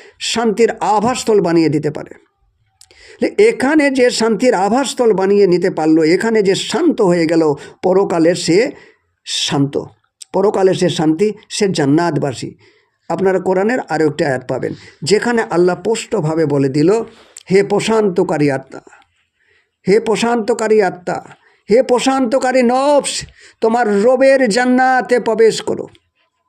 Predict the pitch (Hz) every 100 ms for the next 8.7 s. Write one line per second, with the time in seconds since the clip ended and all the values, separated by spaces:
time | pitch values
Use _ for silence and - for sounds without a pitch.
0 | _ _ _ _ _ _ _ _ - 233
1 | - 294 294 233 285 285 285 247 247 285
2 | 294 - 220 254 254 233 - 262 233 269
3 | 254 240 247 - 226 - 277 254 254 233
4 | 147 - - _ _ _ 170 202 220 -
5 | 185 233 240 277 311 269 247 208 226 226
6 | 220 190 190 214 214 208 196 185 202 196
7 | 156 202 202 202 185 196 208 190 190 156
8 | 175 196 - - 190 202 175